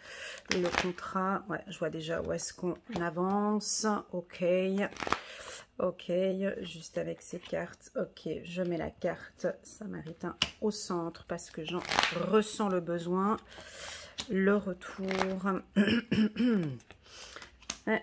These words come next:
fatalité. On va regarder avec la maison. Et puis des changements. Ok, tout ça, ça va prendre un petit peu de temps. Bon,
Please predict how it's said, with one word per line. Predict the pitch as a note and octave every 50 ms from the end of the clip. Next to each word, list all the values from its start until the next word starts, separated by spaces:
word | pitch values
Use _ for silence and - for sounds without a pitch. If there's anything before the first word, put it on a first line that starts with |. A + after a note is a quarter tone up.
| - -
fatalité. | F3+ - - - F#3+ F3+ - F#3+ F3+ F3+ E3+ - - - - G#3+ A3+ A#3 B3 - - - - - - - - - - - -
On | G3
va | F3+ F3+ E3+
regarder | E3 D#3 D#3 D#3 D3+ E3 D#3+ G3 G#3 G#3+ A3+ A#3 - - D3+ - - - - - - - _ - - _ _ - - - - - - - - - - - - -
avec | - G3+ F#3+ F#3 F#3 F#3 -
la | G3 F3+
maison. | E3+ F3 E3 D#3+ F3 F#3 F#3 F#3+ - - - - - - - - - - - _ _ _ _ _ _ _ _ _ - _ _ - - - - - _ _ _ - - - - - - - - - _ _ -
Et | F#3+ F#3+
puis | - - - - - G#3+ G#3 - -
des | G#3 E3 D3+ - G#3 G#3+
changements. | G3 - - G3+ F3+ F3 E3 E3+ E3+ F3+ F#3+ F#3 F#3 - - -
Ok, | F3 E3+ - - - - E3 D#3+ E3+ F3 - -
tout | - - F#3+
ça, | - - - F3+
ça | F3+ - - E3
va | E3+
prendre | E3 - - G3+ G3+ G3 F3+ F3
un | E3
petit | E3+ - - G#3
peu | - F#3+
de | F3+ -
temps. | - - D3 - - - - - - - - -
Bon, | E3+ F3+ A#3+ A3+ F3 -